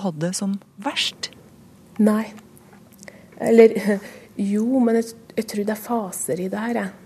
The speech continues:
Speaker 2: Den akutte fasen og alt det der, men jeg har nok en opplevelse av at tida som går, tydeliggjør på en måte det hele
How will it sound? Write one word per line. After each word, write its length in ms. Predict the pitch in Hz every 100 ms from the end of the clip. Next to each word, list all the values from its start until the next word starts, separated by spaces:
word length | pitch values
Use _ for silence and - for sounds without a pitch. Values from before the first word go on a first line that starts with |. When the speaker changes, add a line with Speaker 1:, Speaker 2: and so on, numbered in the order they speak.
| -
Speaker 2:
Den 160 | 214 214
akutte 640 | 214 - 190 - - 214
fasen 560 | - 214 208 185 - 208
og 80 | 208
alt 180 | 202 -
det 60 | 208
der, 160 | 214 233
men 160 | 233 - - - - - - - - - - -
jeg 160 | 208 214
har 140 | 262 208
nok 160 | 196
en 80 | 220
opplevelse 640 | 226 208 175 170 - 214 208
av 80 | 202 220
at 100 | - - - - -
tida 380 | - 170 170 185
som 300 | - 220 214
går, 460 | 233 247 277 226 - - - - - - -
tydeliggjør 920 | - 240 208 175 170 170 180 214 226
på 100 | -
en 60 | 226
måte 200 | 220 190
det 120 | 208 208
hele 540 | 226 208 180 170 175